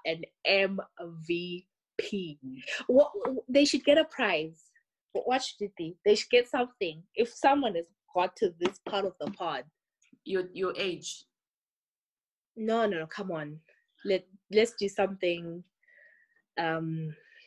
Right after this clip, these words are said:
Speaker 2: Okay, so if, if at least we get how many? Ten, ten comments on, like, we'll, we'll, we'll give a hashtag, like, and,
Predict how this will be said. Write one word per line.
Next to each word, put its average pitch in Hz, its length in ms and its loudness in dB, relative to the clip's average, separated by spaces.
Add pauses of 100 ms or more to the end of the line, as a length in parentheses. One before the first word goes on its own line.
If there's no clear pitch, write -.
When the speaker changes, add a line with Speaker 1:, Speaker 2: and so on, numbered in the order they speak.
(1000)
Speaker 2:
Okay, 233 160 2
so 254 120 2
if, 226 280 0
if 214 200 -2
at 202 200 0
least 226 440 -4 (120)
we 180 120 -10
get 170 300 -2 (480)
how 170 140 -2
many? 160 420 -4 (800)
Ten, 185 640 -10 (1800)
ten 190 160 -8
comments 180 540 -8 (840)
on, 156 340 -6
like, 151 200 -2
we'll, 160 280 0
we'll, 170 240 -4 (120)
we'll 175 80 -6
give 202 160 4
a 185 40 2
hashtag, 143 640 -4
like, 131 200 -4
and, 127 200 -6